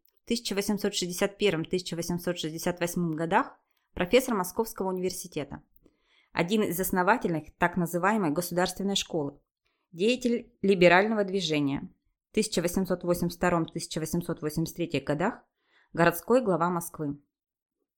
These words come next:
И других в «Русском вестнике», отечественных записках, «Современнике».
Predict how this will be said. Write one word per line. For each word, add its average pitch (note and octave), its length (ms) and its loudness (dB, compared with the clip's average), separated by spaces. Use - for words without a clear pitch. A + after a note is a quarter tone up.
И G#3+ 80 2
других F#3 640 0
в E3 80 -6
«Русском G#3+ 480 0
вестнике», D#3+ 640 -4
отечественных D#3+ 800 -4
записках, - 720 -6
«Современнике». D#3+ 920 -2